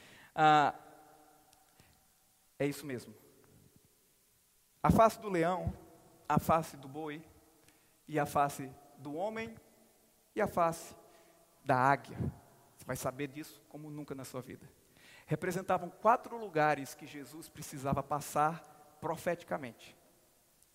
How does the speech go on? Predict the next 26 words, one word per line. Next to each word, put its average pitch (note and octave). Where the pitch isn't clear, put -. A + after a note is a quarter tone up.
Cada G#3+
um A3
desses G#3
lugares C#3+
tinha E3
uma D#3
representação D#3+
pra D#3+
nós. A#2
A D3+
face A3
do G3
leão, D#3+
ou D3
do D3
reino, D#3+
representava F3+
que F3+
Jesus F3
Cristo, -
ele D#3+
teria E3
que E3
vir D3+
de D#3
Belém. C#3